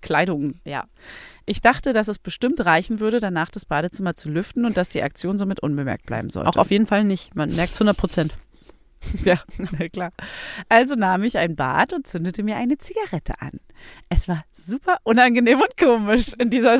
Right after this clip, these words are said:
Speaker 1: Situation zu rauchen. <laughs> Und es brachte nicht den erhofften Spaß.
Speaker 2: Das ist wie in der Badewanne essen.
Speaker 1: <laughs> Ja, ganz
Speaker 2: Das mag ich auch nicht.
Speaker 1: Nee, es, es passt gar nicht
Speaker 2: Gehört
Speaker 1: zusammen.
Speaker 2: überhaupt nicht zusammen.
Speaker 1: Deine Hände sind auch nass.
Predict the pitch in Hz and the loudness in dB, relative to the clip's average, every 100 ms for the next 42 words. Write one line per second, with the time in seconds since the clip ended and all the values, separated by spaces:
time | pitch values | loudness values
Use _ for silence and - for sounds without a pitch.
0 | 330 311 240 - 302 330 415 370 220 226 | 4 2 2 4 4 4 4 -2 4 6
1 | 233 - 587 807 807 - - 415 370 302 | 6 6 6 6 6 -4 -6 0 2 2
2 | 339 262 269 - 269 247 415 - 403 339 | 0 4 6 6 0 2 2 2 2 4
3 | 330 269 277 277 - 185 151 165 - 311 | 4 4 0 -8 -4 -2 0 -2 -4 -8
4 | 196 302 302 247 233 269 240 247 285 - | -2 0 4 4 4 4 4 4 2 2
5 | 220 170 165 _ 403 - - - - 381 | -2 -4 -10 _ -8 -8 -16 -6 2 2
6 | 339 277 285 - 254 233 220 320 - _ | 4 2 0 0 0 2 0 0 -2 _
7 | - 247 _ - - - 277 - 302 294 | -12 -12 _ -16 -16 -16 -10 -4 -2 -2
8 | - 220 311 226 247 - 262 - 185 165 | -2 2 2 4 0 0 -6 -6 0 2
9 | 180 220 320 370 311 220 208 170 180 - | 4 4 2 0 -2 -2 0 -2 -4 -8
10 | - | -14